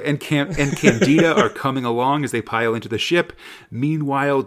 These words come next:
Terminator, Grand Dragon Mazarin, and Grandmaster Krasin are headed to the lava-moated prison Stalag seventeen, where they plan to meet Torquemada's grandfather, Nostradamus,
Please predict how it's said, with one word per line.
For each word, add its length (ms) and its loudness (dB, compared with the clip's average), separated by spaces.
Terminator, 800 -2
Grand 420 -4
Dragon 540 -4
Mazarin, 640 -4
and 180 -12
Grandmaster 640 -6
Krasin 800 -6
are 220 -2
headed 460 -2
to 300 0
the 160 -4
lava-moated 840 -2
prison 420 -2
Stalag 680 -4
seventeen, 960 -2
where 120 -2
they 100 -2
plan 340 -4
to 140 -4
meet 320 -4
Torquemada's 580 0
grandfather, 680 -2
Nostradamus, 960 -4